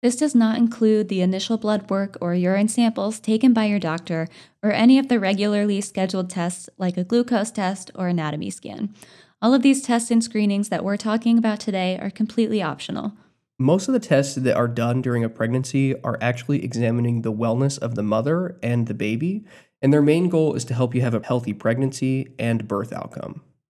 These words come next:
Speaker 2: Additional tests are usually offered to parents to screen their genetic risk for chromosome abnormalities and birth defects.
Speaker 1: Our goal is to present the facts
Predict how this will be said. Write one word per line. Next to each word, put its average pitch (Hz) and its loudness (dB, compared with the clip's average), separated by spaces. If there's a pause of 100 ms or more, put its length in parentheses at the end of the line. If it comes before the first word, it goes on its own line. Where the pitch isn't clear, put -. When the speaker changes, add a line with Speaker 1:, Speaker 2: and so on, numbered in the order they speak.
(140)
Speaker 2:
Additional 175 2
tests 120 0
are 127 4
usually 139 2
offered 113 -2
to 117 -4
parents 120 -2
to 123 -4
screen 127 0
their 113 0
genetic 113 -2
risk 113 -2
for 107 -4
chromosome 127 0
abnormalities 139 0
and 110 -6
birth 101 -4
defects. - -12 (220)
Speaker 1:
Our 233 4
goal 240 2
is - -4
to 220 -2
present 220 -2
the 285 -2
facts 160 -4